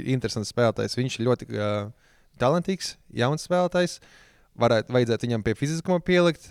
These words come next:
bet tas ir gadiem. Tas, tas viņš, viņš ir ļoti jauns vēl spēlētājs. Em, varbūt viņam nav vēl tik liela pieredze bijusi tajā spēlēt ar amerikāņiem vairāk vai bijuši tajā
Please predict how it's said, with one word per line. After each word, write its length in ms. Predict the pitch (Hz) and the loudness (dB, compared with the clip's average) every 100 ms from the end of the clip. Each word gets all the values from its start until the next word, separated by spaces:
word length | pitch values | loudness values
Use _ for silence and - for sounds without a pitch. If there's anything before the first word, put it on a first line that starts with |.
| - | -12
bet 180 | - 120 | -6 -4
tas 120 | 143 | -2
ir 120 | 127 | -2
gadiem. 360 | 113 117 101 98 | 2 0 0 -6
Tas, 160 | 110 - | -8 -8
tas 300 | 113 117 117 | -6 -6 -6
viņš, 160 | 107 | -8
viņš 200 | 113 113 | -6 -6
ir 100 | 110 | -4
ļoti 260 | 113 110 117 | -2 -2 -2
jauns 200 | 110 104 | -2 -4
vēl 100 | 110 | -6
spēlētājs. 520 | - 104 - - - - - - - - - | -2 -2 -2 -8 -12 -20 -20 -20 -20 -20 -4
Em, 540 | 127 123 127 120 123 107 _ - | 4 6 6 4 2 -4 _ -8
varbūt 440 | - 135 139 123 127 | 2 4 4 2 0
viņam 200 | 123 123 | -2 2
nav 200 | 143 135 | 2 4
vēl 180 | 117 104 | 2 2
tik 240 | 147 135 120 - _ _ _ | -4 -6 -14 -20 _ _ _
liela 380 | - 131 151 135 | -6 0 2 0
pieredze 480 | 117 147 151 127 120 | 2 2 4 2 0
bijusi 400 | 117 135 131 123 | 0 0 0 -4
tajā 320 | - 120 117 113 113 113 110 | -2 0 2 2 2 0 -4
spēlēt 460 | - - 135 127 113 | -10 -2 0 2 0
ar 120 | 120 | 0
amerikāņiem 560 | 135 123 - 110 110 110 | 0 -2 -2 -2 -2 0
vairāk 360 | 117 117 107 | 0 2 -2
vai 120 | - 110 | -2 -2
bijuši 280 | 117 - | -2 -4
tajā 240 | - 113 | -2 0